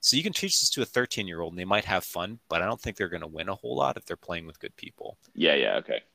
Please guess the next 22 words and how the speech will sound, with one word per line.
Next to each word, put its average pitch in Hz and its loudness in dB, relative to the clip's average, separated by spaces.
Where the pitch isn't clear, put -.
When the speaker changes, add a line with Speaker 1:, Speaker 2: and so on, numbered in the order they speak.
Speaker 1:
But 120 4
the 127 6
same 135 8
is 110 6
true 113 0
for, 87 -2
Speaker 2:
Of 82 4
Speaker 1:
for 95 0
Speaker 2:
chess, - 4
Speaker 1:
chess. 123 6
You 101 -6
can 98 -8
Speaker 2:
yeah. 76 -2
Speaker 1:
teach 73 2
chess - 4
to 104 -2
a 87 -2
five-year-old. 90 0
They're 104 2
still - 2
not 90 0
gonna 85 -10